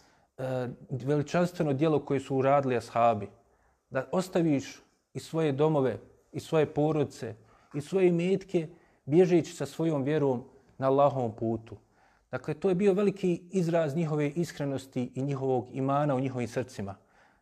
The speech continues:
Da čovjek, jel, koji istinski vjeruje u Allaha uzvišenog, da to potvrdi svojim djelima.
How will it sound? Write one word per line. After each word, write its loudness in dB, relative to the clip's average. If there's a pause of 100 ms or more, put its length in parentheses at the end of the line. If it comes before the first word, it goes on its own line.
(100)
Da -6
čovjek, 0
jel, 2 (400)
koji 0
istinski 0
vjeruje 6
u 4
Allaha 2
uzvišenog, -4 (440)
da -8
to 0
potvrdi 2
svojim 0
djelima. 0